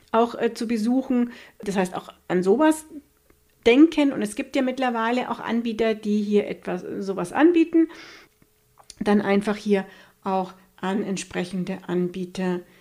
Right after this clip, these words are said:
wenden. Denn auch auf meiner Homepage finden Sie dazu Informationen zu so einem Online-Kurs,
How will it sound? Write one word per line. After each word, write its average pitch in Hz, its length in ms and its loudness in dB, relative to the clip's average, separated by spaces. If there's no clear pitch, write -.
wenden. 175 720 0
Denn 208 200 4
auch 214 120 -4
auf 214 80 -10
meiner 190 320 -2
Homepage 180 420 -4
finden 185 400 -6
Sie 175 120 -8
dazu 175 500 -8
Informationen 180 800 -2
zu 185 120 -10
so 175 120 -10
einem 175 320 -4
Online-Kurs, 175 920 -4